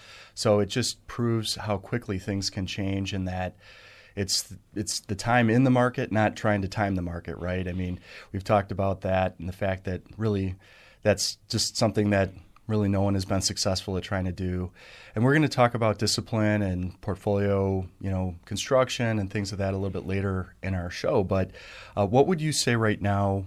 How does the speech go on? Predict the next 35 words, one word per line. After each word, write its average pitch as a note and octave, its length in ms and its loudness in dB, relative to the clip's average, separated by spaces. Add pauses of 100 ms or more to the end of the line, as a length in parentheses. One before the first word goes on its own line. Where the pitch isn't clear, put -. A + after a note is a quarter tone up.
would G2+ 180 0
be G2+ 240 2
the F#2+ 180 -4
biggest, G#2+ 800 2 (580)
uh, F#2 440 0 (420)
you G#2 100 -2
know, F#2+ 80 0
factor G2+ 640 2
that F#2 400 0
people G#2 260 0
are F#2 80 2
looking F#2+ 360 0
at F2+ 300 -2
in F#2+ 80 -4
terms F#2+ 280 0
of E2+ 140 -4
the F2 100 -4
rebound F2+ 500 -2
that F2 100 -4
we've E2 140 -6
just E2+ 240 -4
seen? F2 300 -4
What, F2+ 200 -6
what F#2+ 160 -2
would F2+ 120 -2
be F#2+ 100 0
the F2+ 100 -2
main, F2 460 -4 (400)
if, G#2+ 160 2
if A#2 120 0
there A2+ 120 10
were A2 160 6
a G2+ 60 6
main F#2 380 2 (120)
theme? E2 440 -2